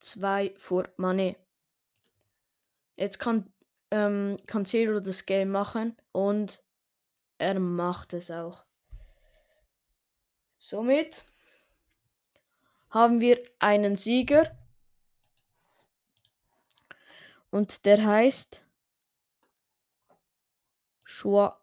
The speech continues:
Cancelo. Schon, obwohl, ganz ehrlich, ich weiß nicht, ob ich ihn,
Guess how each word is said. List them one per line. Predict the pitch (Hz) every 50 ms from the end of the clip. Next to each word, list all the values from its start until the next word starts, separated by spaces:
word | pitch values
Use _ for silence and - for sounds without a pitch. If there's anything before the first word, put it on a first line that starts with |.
| _ _ _
Cancelo. | - 208 208 202 - - 226 202 190 180 175 175 - _ _ _ _ _ _ _ - - _ _ _ _ _ _ _ _ _ _ _ _ _ _ _ -
Schon, | - - - - - - - 262 269 277 294 302 311 320 311 320 - - _ _ _ _ _ _ _ _ _ _ _ _ _ _ _ _ _ _ _ _ _ _ _ _ _ _ _ _ _ -
obwohl, | 247 226 208 208 233 233 262 269 277 277 285 277 269 - _ _ _ _ _ _ _ _ _ _ _ _ _ _ _ _ _ _ _ -
ganz | 240 262 269 262 - - -
ehrlich, | - 269 285 285 269 247 247 269 302 - - _ _ _ _ _ _ _ _ _ _ _ _ _ _ _ _ _ _ _ _ -
ich | 226 -
weiß | 233 254 277 294 -
nicht, | 285 285 269 - -
ob | 254 220
ich | 240 233 -
ihn, | 247 226 220 -